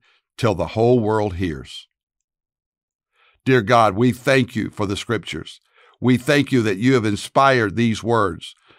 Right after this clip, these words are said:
not just of human origin, but by the Holy Spirit, that the Bible is your book. And we thank you for the story of Acts,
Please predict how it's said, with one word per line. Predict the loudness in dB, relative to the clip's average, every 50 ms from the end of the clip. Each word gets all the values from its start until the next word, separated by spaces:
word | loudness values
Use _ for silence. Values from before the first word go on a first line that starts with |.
| _ _ _ _
not | -2 2 2 2 2 0
just | 0 0 0 0 0 -2
of | -4 -6 0
human | 0 2 2 2 2 0
origin, | -2 0 0 2 2 2 0 -2 -6 -10 -10 -10 -14 _ _ _ _ _
but | -4 -4 -2 0
by | 2 2 4 4
the | 2 0 0
Holy | 2 0 0 2 0 -2
Spirit, | -4 -6 -8 -6 -6 -4 -4 -6 -8 -12 _ _ _ -10
that | -2 0 0 0 0 -2 _
the | -10 -10
Bible | -2 2 2 2 2 2 -2 -4 -8 -8 -10 -14 _ _ _
is | -8 -8 -8 -8 -8 -4
your | 0 2 2 2 0 -2
book. | -4 -6 -8 -8 -8 -8 -14 _ _ _ _ _ _ _ _ _ _ _
And | 0 4
we | 4 4
thank | 4 2 0 0 0 -2
you | -4 -2
for | -2 -2
the | -2 -2
story | -2 -2 0 2 4 4 4 2
of | 2 -2 -2
Acts, | -2 0 0 0 -2 -6 -14 -20 -20 -20